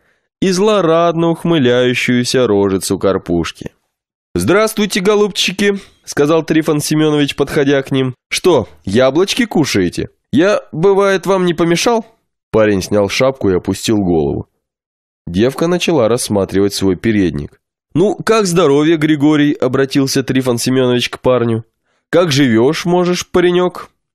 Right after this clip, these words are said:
«Э, я только один», пробормотал парень. «Да и то с земли».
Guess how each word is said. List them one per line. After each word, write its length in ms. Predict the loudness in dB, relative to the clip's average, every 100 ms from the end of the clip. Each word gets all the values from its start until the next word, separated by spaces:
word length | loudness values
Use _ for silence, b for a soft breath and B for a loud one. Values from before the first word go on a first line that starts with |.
| _
«Э, 320 | -2 0 0 0
я 440 | -2 -2 -2 0
только 680 | 0 0 2 2 2 2 2
один», 420 | 0 0 0 -2 _ _ _ _ -2
пробормотал 600 | 0 2 2 0 0 0
парень. 360 | 0 0 -2 b b b _
«Да 400 | -14 -12 -2 2
и 100 | 2
то 280 | 2 2 2
с 60 | 0
земли». 840 | 0 -2 -2 0 2 2 0 -2